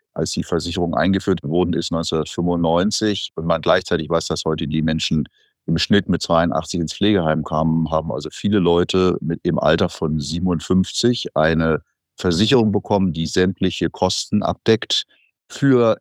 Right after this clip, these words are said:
den Renteneintritt dreizehn Jahren später und danach. Und das ist natürlich nicht die Versicherung, die wir üblicherweise bei der Krankenkasse oder auch bei der Rente hatten. Das heißt, es war, wenn man so will, ein Geschenk für viele,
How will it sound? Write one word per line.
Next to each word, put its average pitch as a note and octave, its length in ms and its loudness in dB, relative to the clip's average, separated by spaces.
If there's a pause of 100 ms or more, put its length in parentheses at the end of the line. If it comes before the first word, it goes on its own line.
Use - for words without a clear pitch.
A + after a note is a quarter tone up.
den F#2+ 220 2
Renteneintritt G2 840 0
dreizehn E2+ 340 0
Jahren D#2+ 260 0
später E2+ 440 2
und D2+ 120 0
danach. C#2 520 -2 (100)
Und D#2 400 0
das E2+ 220 0
ist - 180 -4
natürlich F2 380 -2
nicht G2 340 0
die G2 80 0
Versicherung, F2+ 560 0
die E2 220 -4
wir E2 240 0 (300)
üblicherweise F2 800 2
bei D#2 160 0
der D2 140 -4
Krankenkasse F#2 600 -2
oder D#2+ 220 0
auch - 100 -6
bei D2+ 100 -2
der D2 140 0
Rente F2 320 0
hatten. G2 220 -2
Das F2 100 -2
heißt, E2+ 160 -2
es E2 120 -12
war, F2 200 2 (380)
wenn F#2+ 100 2
man G#2 160 4
so E2+ 220 0
will, G2 300 4 (400)
ein F2 200 0
Geschenk G#2+ 480 2
für - 220 -2
viele, A2 560 0